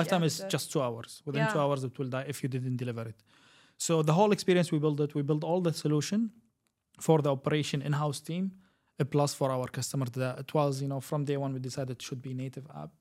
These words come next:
Speaker 1: because that, you know, we were stringing native and that time, you know,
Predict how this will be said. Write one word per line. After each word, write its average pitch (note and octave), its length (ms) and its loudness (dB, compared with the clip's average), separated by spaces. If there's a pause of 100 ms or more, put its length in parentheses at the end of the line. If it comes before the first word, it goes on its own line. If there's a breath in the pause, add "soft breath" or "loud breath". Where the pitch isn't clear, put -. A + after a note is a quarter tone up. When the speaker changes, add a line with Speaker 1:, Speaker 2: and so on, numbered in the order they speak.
(240)
Speaker 1:
because C3 260 -8
that, C3 220 -6 (300)
you C3+ 100 -10
know, B2 220 -8
we C3+ 80 -6
were C3+ 220 -2
stringing C3 460 -4
native C3 320 -6
and B2 160 -6
that B2+ 160 -10
time, B2+ 260 -8
you B2 60 -12
know, B2+ 160 -16